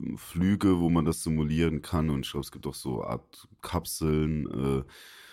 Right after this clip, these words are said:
wo man das halt, ähm, erleben kann und das ist somit mein größter Wunsch, weil ich mir das so unfassbar krass und unwirklich und verrückt vorstelle,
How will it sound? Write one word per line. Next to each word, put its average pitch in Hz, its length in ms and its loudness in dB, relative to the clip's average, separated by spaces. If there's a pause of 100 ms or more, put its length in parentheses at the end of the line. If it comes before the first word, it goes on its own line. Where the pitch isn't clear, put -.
(440)
wo 71 280 -8
man 73 180 2
das 71 200 -2
halt, 71 420 -2
ähm, 64 540 -6 (240)
erleben 71 480 -2
kann 71 340 -2
und 65 160 -4
das - 160 -10
ist - 140 -10
somit 73 440 -2
mein 65 400 -2
größter 73 640 -2
Wunsch, 80 480 -2
weil 69 120 -2
ich - 160 -6
mir 73 100 -4
das 73 180 -6
so - 200 -4 (380)
unfassbar 90 1200 -2
krass - 840 -8
und 73 440 -4 (180)
unwirklich 82 1000 0
und 69 360 -4 (1300)
verrückt 92 560 -2
vorstelle, 78 880 -2